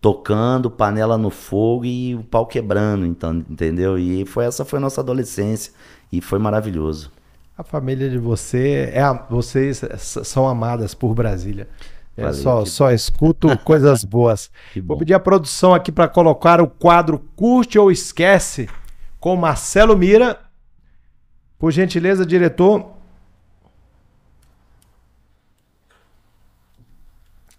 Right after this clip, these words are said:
Speaker 2: Tá aí. Curte ou Esquece com Marcelo Mira. Brasília,
Speaker 1: Pô,
Speaker 2: Marcelo.
Speaker 1: curto demais, cara. Tem um,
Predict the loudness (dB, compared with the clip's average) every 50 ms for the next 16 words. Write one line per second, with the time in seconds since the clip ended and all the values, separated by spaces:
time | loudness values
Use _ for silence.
0 | _ _ _ _ _ -2 0 0 0 2 0 -2 -2 -6 -10 _ _ _ _ _
1 | _ _ _ _ _ _ _ _ _ -2 0 2 2 2 2 0 2 2 2 0
2 | 0 -4 -6 -2 0 0 0 0 -4 -8 -14 -16 -18 -18 -20 -20 -20 _ _ _
3 | _ _ _ _ _ _ _ _ -6 -4 -2 -2 -2 -4 -6 -10 -6 -2 0 0
4 | 0 0 0 -2 -4 -4 -6 -10 -16 _ _ _ -20 -20 _ _ _ _ _ _
5 | _ _ _ _ _ _ _ _ -20 -20 _ _ _ _ _ _ _ _ _ _
6 | _ _ _ _ _ _ _ _ _ _ _ -4 -2 -2 -2 0 0 0 0 0
7 | 0 -2 -4 -2 -2 -2 -2 -4 -6 -8 -6 -6 -6 -6 -6 -10 -8 -4 -2 -2
8 | -2 -2 -4 -8 -8 -8 -10 -12 -14 -14 -14 -12 -10 -10 -10 -12 -12 _ -10 -10
9 | -10 -8 -8 -8 -8 -10